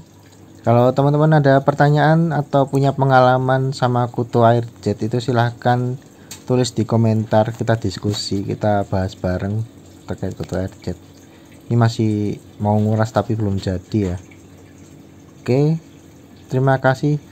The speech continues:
kalau teman-teman udah nonton. Kalau teman-teman suka dengan channel ini, silahkan subscribe, jangan lupa like serta share video ini.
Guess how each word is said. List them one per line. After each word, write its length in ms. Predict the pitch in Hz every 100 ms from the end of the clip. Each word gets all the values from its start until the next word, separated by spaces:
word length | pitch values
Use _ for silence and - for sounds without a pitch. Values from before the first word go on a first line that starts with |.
| -
kalau 400 | 120 117 117 117
teman-teman 480 | 113 117 113 113
udah 160 | 117 113
nonton. 640 | 107 101 101 113 117 131 - - - - -
Kalau 160 | 120 120
teman-teman 560 | 127 135 131 131 139
suka 240 | 143 139 131
dengan 320 | 120 117 113 120 120
channel 320 | 117 123 120 117
ini, 160 | 131
silahkan 400 | 135 117 117 120
subscribe, 480 | 117 110 - - 120 120 -
jangan 240 | - 110 107
lupa 400 | 110 107 113 110
like 320 | 110 113 117
serta 320 | 113 - 113
share 240 | 113 113 110
video 400 | 110 98 92 95
ini. 400 | 92 92 92